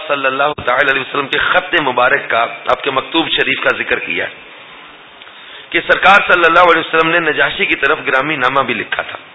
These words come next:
اس کو اسلام قبول کرنے کی دعوت بھی دی اور مسلمان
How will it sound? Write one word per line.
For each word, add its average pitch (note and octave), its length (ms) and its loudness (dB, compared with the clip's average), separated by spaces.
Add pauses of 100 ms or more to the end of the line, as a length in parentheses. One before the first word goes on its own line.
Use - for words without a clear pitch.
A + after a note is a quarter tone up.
(520)
اس D3 100 -6
کو G3+ 160 2
اسلام F3+ 300 6
قبول E3+ 260 4
کرنے E3 300 4
کی F#3 60 -4
دعوت D3 340 4
بھی A2 140 -8
دی - 160 -12 (680)
اور E3 120 4
مسلمان F3+ 460 4